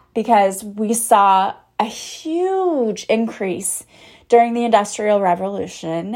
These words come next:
and people were really focused on capitalism and making money, and that's all shifting now. Now, what we see is that Jupiter and Saturn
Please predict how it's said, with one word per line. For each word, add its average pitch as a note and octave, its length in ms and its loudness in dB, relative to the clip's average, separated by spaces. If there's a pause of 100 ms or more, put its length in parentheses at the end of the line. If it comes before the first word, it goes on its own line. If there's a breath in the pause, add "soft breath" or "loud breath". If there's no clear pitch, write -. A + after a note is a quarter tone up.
(120)
and F3 560 -4
people G3+ 440 -6
were F3 480 0
really A3+ 360 2
focused A3 440 2
on F3 140 -8
capitalism G#3+ 840 -6
and F3 120 -10
making G3+ 340 -8
money, F#3+ 380 -8 (400 loud breath)
and G#3 120 -4
that's E3+ 220 -2
all G3 140 -2
shifting F#3+ 440 -4
now. D#3 280 -4 (640 loud breath)
Now, A3+ 760 4
what A3 260 2
we A3+ 140 -2
see F#3+ 680 -8
is G3+ 200 0
that G3 260 2
Jupiter A#3 440 0
and G3 200 0
Saturn G#3+ 680 -2